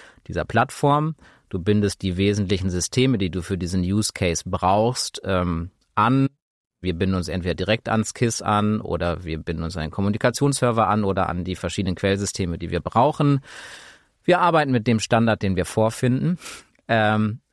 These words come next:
und, und bringen die Daten in die Plattform und bringen erste Use Cases zum Fliegen. Ja, das ist eigentlich so das bewährte Vorgehen,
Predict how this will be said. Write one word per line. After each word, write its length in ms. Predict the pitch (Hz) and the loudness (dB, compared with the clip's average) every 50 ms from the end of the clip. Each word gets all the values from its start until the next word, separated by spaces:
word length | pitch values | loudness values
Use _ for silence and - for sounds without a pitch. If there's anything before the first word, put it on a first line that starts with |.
| _ _ - | _ _ 0
und, 220 | 117 113 110 - | 2 2 2 0
und 140 | 123 113 101 | -2 -2 0
bringen 200 | 110 110 110 104 | 2 2 2 2
die 120 | 107 95 | 0 0
Daten 280 | - 92 90 92 90 92 | 0 0 0 0 0 -2
in 100 | 90 85 | -4 -4
die 80 | 90 | -4
Plattform 640 | - - 80 76 - - - - - - - - - _ | -6 -4 -4 -6 -6 -6 -10 -10 -10 -8 -8 -10 -14 _
und 540 | _ - - 98 95 95 92 92 92 - - - | _ -6 -2 -2 0 0 0 -2 -4 -8 -14 -16
bringen 380 | - 107 - - 110 107 113 | -14 -8 -4 0 0 2 2
erste 340 | 107 71 95 98 98 - 101 | 0 0 0 0 0 0 -2
Use 220 | 92 92 95 - - | -2 -2 -2 -4 -4
Cases 360 | - 87 82 82 82 80 - | -4 -4 -4 -4 -4 -6 -6
zum 180 | - - 90 80 | -4 -4 -4 -6
Fliegen. 480 | - - 82 80 73 - - 76 - - | -6 -8 -8 -8 -8 -8 -10 -14 -10 -4
Ja, 160 | 98 95 101 95 | -2 0 0 0
das 180 | 101 95 - | 0 -2 -2
ist 160 | - 101 95 | -2 -4 -2
eigentlich 280 | 78 82 95 95 87 - | -2 -2 -2 0 -2 -2
so 320 | - 95 95 90 90 85 - - - - - _ _ - | -2 0 0 0 0 -2 -4 -10 -20 -20 -20 _ _ -4
das 140 | 101 - | -4 -2
bewährte 460 | - 110 95 90 101 104 107 - 113 95 | -2 0 2 2 4 2 2 2 0 -2
Vorgehen, 800 | - - 95 87 85 87 80 - 90 87 95 113 165 175 139 | -2 0 0 2 2 0 0 0 0 2 2 2 0 -2 -4